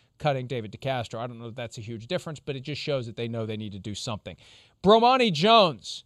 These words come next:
"Hey, Big Cat, how many wins does famous Jameis eat this year? We talked earlier about him being an off-the-radar M V P candidate. What do you think the Saints do with Jameis under center, if he's the starter?"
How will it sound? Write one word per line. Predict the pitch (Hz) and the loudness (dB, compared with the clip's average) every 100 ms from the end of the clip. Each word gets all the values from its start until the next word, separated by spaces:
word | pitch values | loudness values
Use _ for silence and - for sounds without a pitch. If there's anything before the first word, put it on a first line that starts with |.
| _ | _
"Hey, | 190 | 0
Big | 170 196 - | 2 2 2
Cat, | 147 139 | 2 4
how | 180 | 2
many | 185 | 2
wins | 156 170 175 170 143 | 0 0 0 -2 -6
does | 151 139 | -6 -6
famous | - 170 147 - | -2 0 0 -4
Jameis | 156 156 143 - - | -2 -2 -2 -6 -10
eat | 160 - | -10 -8
this | 139 113 131 | -8 -8 -8
year? | 120 | -8
We | 123 | -4
talked | 139 127 147 | -2 -2 -2
earlier | 147 139 | -4 -4
about | 127 131 127 | -2 -2 -2
him | 131 | -4
being | 139 131 127 | -4 -4 -2
an | |
off-the-radar | 135 135 139 139 139 131 131 _ - | -2 -4 -4 -8 -4 -4 -6 _ -10
M | 175 | -6
V | 160 143 | -6 -6
P | 190 196 | -6 -6
candidate. | - 139 127 123 131 147 _ _ _ | -4 -4 -4 -4 -6 -8 _ _ _
What | 208 | -4
do | 269 | -4
you | |
think | 262 | -4
the | 175 | -6
Saints | - 196 143 117 | -2 0 0 -4
do | 123 110 - _ _ - | -6 -8 -10 _ _ -12
with | 131 | -12
Jameis | 113 127 113 - | -8 -8 -8 -10
under | 113 98 | -10 -10
center, | - 107 95 - | -12 -12 -12 2
if | 202 - | 2 2
he's | 180 139 | -6 -6
the | 135 | -8
starter?" | - 104 80 | -10 -10 -10